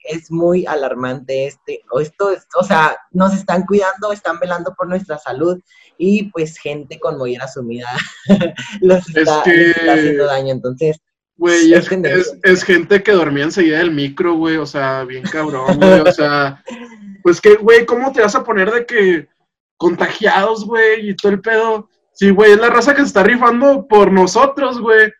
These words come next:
Speaker 1: Así
Speaker 2: para,
Speaker 1: es,
Speaker 2: para poder
Speaker 1: o sea,
Speaker 2: controlar este
Speaker 1: qué coraje.
Speaker 2: pedo. ¿Y por qué hacer, güey, contagiado, la verga? O sea, la neta,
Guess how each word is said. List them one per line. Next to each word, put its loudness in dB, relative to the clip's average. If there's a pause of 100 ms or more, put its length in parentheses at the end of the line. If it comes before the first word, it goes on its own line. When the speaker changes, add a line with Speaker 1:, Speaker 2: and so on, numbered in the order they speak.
Speaker 1:
Así -6
Speaker 2:
para, 4
Speaker 1:
es, -2 (120)
Speaker 2:
para 4
poder 2
Speaker 1:
o -2
sea, 2
Speaker 2:
controlar -2
este -2
Speaker 1:
qué -4
coraje. 4
Speaker 2:
pedo. 2 (380)
¿Y -2
por -6
qué -2
hacer, 0
güey, -6
contagiado, -4
la -4
verga? 0
O -4
sea, -2 (380)
la 2
neta, -2